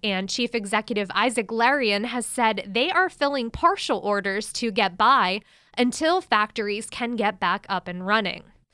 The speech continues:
Tourism spending in L A from Chinese visitors is estimated to drop nearly one billion dollars. Mattel Incorporated's Chinese factories will remain shut until Monday.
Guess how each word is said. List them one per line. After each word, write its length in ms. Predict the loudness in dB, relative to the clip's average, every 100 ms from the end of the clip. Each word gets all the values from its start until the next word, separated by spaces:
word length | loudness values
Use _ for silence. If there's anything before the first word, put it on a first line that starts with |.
| _ _ _ -4
Tourism 540 | 2 4 4 2 0
spending 460 | 0 0 0 -4 -4
in 240 | -4 -2
L 240 | 0 2
A 160 | 2 0
from 240 | -2 -4
Chinese 480 | -2 0 2 2 -2
visitors 560 | -2 -4 -2 -2 -2 -2
is 220 | -2 -2 0
estimated 680 | -2 0 -4 0 0 0 -2
to 120 | -6
drop 560 | -4 -2 2 4 2 -4 -6
nearly 560 | -2 0 0 0 0
one 500 | 0 2 2 2 0
billion 440 | -2 0 0 -2 2
dollars. 720 | 4 4 2 -4 -10 -14 -16 _ _ _ _ 0
Mattel 460 | 2 4 6 6
Incorporated's 960 | 4 0 4 4 4 2 2 0 -2 -2
Chinese 520 | -2 0 0 -2 -4
factories 640 | -2 -2 -2 -4 -4 -4 0
will 260 | 4 4
remain 400 | 4 0 0 -2
shut 380 | -4 -2 0 0 -2
until 460 | -6 -4 -6 -4
Monday. 720 | -2 2 2 2 0 -2 -8